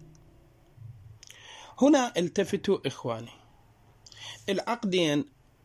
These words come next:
مسألة أن يكون المتقارنات إيجاباً وقبولاً اثنينهن، هاي مسألة مستحيلة.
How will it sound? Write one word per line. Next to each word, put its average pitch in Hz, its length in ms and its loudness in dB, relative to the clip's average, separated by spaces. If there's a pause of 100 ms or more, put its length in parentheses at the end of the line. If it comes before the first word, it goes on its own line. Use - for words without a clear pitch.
(100)
مسألة 135 500 0 (120)
أن 151 120 2
يكون 180 400 2
المتقارنات 135 1040 0 (580)
إيجاباً 147 560 2
وقبولاً 131 760 2 (120)
اثنينهن، 175 760 2 (100)
هاي 175 220 0
مسألة 156 480 0
مستحيلة. 175 680 -4